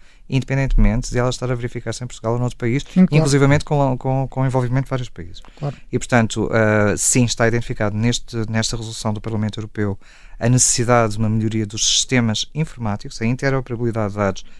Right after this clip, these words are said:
Speaker 1: é absolutamente nuclear. Ahm, a fidedignidade dos dados, para que se perceba real, o real alcance da irregularidade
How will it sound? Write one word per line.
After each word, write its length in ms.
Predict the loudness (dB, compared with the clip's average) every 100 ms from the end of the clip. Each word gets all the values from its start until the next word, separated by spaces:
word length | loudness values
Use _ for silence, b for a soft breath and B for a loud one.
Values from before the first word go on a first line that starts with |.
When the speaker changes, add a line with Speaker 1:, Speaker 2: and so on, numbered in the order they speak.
| b -18 -2
Speaker 1:
é 240 | -2 0
absolutamente 480 | -4 -6 -6 -8 -10
nuclear. 440 | -16 -6 -4 -4 -8 b b b b b
Ahm, 520 | 2 4 6 4 4 0 -6 -12 -2
a 140 | 2 2
fidedignidade 1000 | 0 2 2 4 2 4 2 2 0 -2
dos 160 | -8
dados, 280 | 0 0 -2
para 160 | -10 -12
que 160 | -8
se 100 | -10
perceba 500 | -10 -8 -2 0 0
real, 340 | -2 2 2 4
o 100 | 0
real 300 | 2 4 4
alcance 420 | 2 -2 -6 -4
da 80 | -6
irregularidade 640 | -6 -6 -4 -2 0 -2